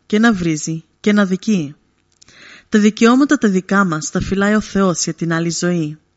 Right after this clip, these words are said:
Εμείς όμως πολλές φορές,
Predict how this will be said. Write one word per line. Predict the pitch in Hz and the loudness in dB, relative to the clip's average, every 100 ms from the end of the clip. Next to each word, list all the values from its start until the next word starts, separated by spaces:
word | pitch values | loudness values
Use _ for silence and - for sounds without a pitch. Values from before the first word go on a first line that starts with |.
| _ _ _ _ - - - | _ _ _ _ -20 -20 -18
Εμείς | - 214 277 - | -2 4 4 4
όμως | 196 170 165 | 0 0 -4
πολλές | - 180 208 - | -2 0 0 -2
φορές, | 214 165 151 156 - | -2 -2 -4 -8 -14